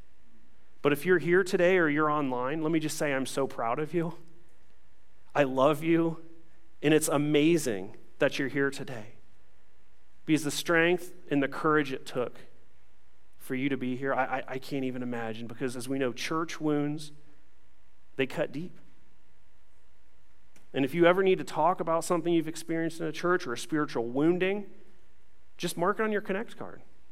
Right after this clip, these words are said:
Someone will reach out to you this week and schedule something, because we want to partner with you. We want to hear your story. So another thing we, we see here in this text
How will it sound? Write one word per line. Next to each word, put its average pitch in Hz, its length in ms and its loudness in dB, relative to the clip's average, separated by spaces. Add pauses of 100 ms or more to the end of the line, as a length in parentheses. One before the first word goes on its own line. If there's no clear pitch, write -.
(480)
Someone 165 460 4
will 151 260 8
reach 196 240 2
out 170 240 4
to 165 100 -2
you 160 100 4
this 156 220 0
week 156 380 -4 (920)
and 143 120 2
schedule 180 380 -2
something, - 460 -8 (800)
because 127 220 -2
we 156 140 4
want 180 180 6
to 135 60 -2 (280)
partner 175 480 2
with 160 320 -2
you. 127 120 -2
We 147 100 2
want 175 120 0
to 151 100 -2
hear 139 160 -4
your 127 180 -6
story. 120 340 -8 (2250)
So - 160 6
another 185 280 8
thing 156 460 4
we, 143 140 2
we 143 160 2
see 160 320 -2
here 147 420 0 (300)
in 139 200 4
this 131 200 0
text - 560 0